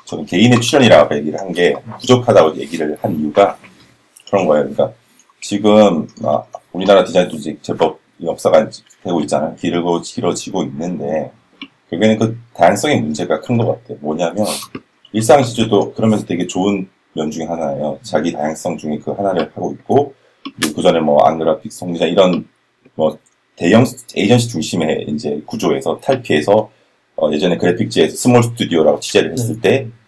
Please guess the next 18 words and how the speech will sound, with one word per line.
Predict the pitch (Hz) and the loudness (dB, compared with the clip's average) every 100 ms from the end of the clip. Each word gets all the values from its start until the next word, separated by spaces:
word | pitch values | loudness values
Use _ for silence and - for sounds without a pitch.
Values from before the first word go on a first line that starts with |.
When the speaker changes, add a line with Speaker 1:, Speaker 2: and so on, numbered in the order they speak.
| - | -8
Speaker 1:
이제 | 78 85 | -2 0
이제는 | - 92 87 95 78 | 0 2 4 4 2
노트북만 | 87 - 113 87 | -4 0 2 2
있어도 | 67 - - | 0 -6 -6
한두 | - 110 98 | -2 0 0
명이 | 78 80 - _ | -4 -8 -12 _
이제 | 78 73 71 | -10 -8 -8
스튜디오 | - 120 107 | -6 -2 -2
차릴 | 123 120 | -2 -6
수 | - | -8
있다. | - - | -10 2
이런 | 113 147 147 | 4 4 2
가정들이 | - - 107 117 95 | -4 0 2 2 -2
대부분 | - 80 98 95 92 | -2 -4 -4 -4 0
다 | 80 - _ _ _ - | 2 0 _ _ _ 0
개인의 | 101 120 | 6 6
출연을 | 117 147 123 82 | 6 4 4 2
이제 | 76 71 | 0 -2